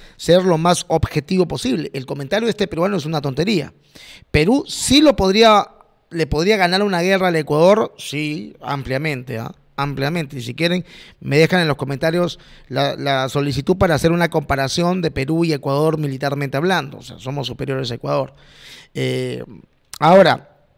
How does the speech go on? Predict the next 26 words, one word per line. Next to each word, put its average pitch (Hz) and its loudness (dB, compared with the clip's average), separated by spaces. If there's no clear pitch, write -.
¿que 156 0
Ecuador 165 6
es 208 2
un 196 -6
gusano? 196 2
No, - -10
pues, 113 0
qué - -12
falta 113 -6
de 104 -6
respeto 120 -6
es - -2
esa. 104 -2
Obviamente 123 -6
que 107 -8
no. 160 -6
Ecuador 131 -6
es 139 -4
un 139 -6
país 156 -2
muy 135 4
rico 185 4
en 147 -4
materia 139 0
turística, 165 0
histórica. 170 4